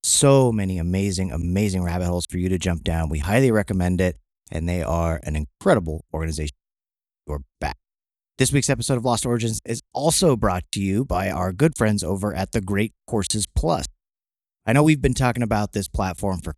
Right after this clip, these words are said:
quite some time, and if you guys have not jumped in and checked it out yet, man, pause the episode and do it now because it is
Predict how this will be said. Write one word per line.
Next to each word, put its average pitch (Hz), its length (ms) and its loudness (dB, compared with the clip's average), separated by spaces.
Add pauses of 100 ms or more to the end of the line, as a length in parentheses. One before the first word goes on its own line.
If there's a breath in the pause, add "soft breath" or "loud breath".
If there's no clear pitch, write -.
(120)
quite - 320 -2
some 131 200 2
time, 85 400 0
and 90 120 0
if 82 120 -6
you 101 80 -2
guys 95 240 -2
have 87 120 -6
not 98 380 -2
jumped 131 300 0
in 104 100 4
and 101 100 2
checked - 280 -4
it 85 100 -2
out 95 220 -2
yet, 127 240 2 (400)
man, 87 300 -2 (420)
pause 117 240 2
the 117 160 2
episode 95 720 0
and 90 240 -2
do 90 180 0
it 90 120 -4 (180)
now 73 180 -4
because 90 320 -4
it 90 160 -4
is 90 140 -4